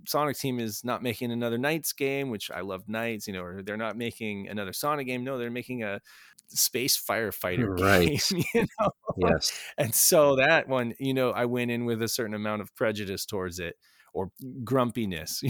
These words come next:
Speaker 1: <laughs>
Speaker 2: Yeah.
Speaker 1: you know, where
Speaker 2: Yeah.
Speaker 1: I was, like, determined not to like it because it's, it was not what I was expecting or what I wanted, you know? And then, of course, you play through it and you're like,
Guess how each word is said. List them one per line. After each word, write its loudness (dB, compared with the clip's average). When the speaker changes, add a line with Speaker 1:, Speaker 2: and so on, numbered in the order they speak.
Speaker 1:
<laughs> -12
Speaker 2:
Yeah. 6
Speaker 1:
you 0
know, 4
where 4
Speaker 2:
Yeah. 8
Speaker 1:
I 6
was, 2
like, 2
determined 2
not 2
to -2
like 4
it -4
because -2
it's, -8
it -4
was -2
not 0
what 2
I 4
was 0
expecting -4
or -6
what -4
I -4
wanted, -6
you -10
know? -8
And 0
then, 2
of 0
course, 2
you -2
play -2
through -2
it 2
and -4
you're -2
like, -4